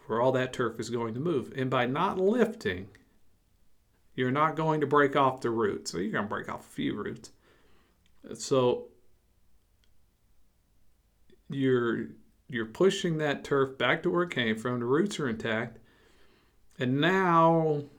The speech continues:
you are going to have a probably dime-sized spot in the middle that is purple. That grass is, those leaves are dead, right? They're not,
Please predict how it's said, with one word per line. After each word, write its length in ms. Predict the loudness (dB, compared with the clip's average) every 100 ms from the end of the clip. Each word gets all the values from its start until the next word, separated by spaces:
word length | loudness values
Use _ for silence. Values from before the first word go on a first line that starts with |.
| -10
you 280 | -2 2 4
are 100 | 4
going 380 | 4 4 4 2
to 100 | 2
have 640 | 2 2 2 0 -2 -4 0
a 540 | 2 2 2 0 -4 -14 _ -2
probably 560 | 0 2 2 2 0
dime-sized 1800 | 0 2 4 4 0 -2 -2 0 2 2 2 0 -2 -2 -8 -10 -14 -20 _ -20 _ _ _ _ _ _ _ _ -20 _ _ _ _ _ _ _ _ -20 _ _ _ -16
spot 580 | -8 -2 0 0 -2
in 120 | -4 -2
the 60 |
middle 640 | 0 2 2 -2 -4 -8 -18 _ -6
that 240 | -2 -2
is 220 | -2 -4
purple. 540 | -8 -2 0 0 -8 -12 -20 _ _ _ _ -20 _ _ _ -20 _ _ _ _ -20 _ _ _ -12
That 160 | -4 0
grass 320 | 2 0 -2
is, 220 | -8 -14 _
those 200 | 0 2
leaves 240 | 4 2 -2
are 120 | -10 -2
dead, 340 | 0 0 -4 -18 _ _
right? 240 | -12 -8 -4
They're 140 | -2
not, 240 | -2 -4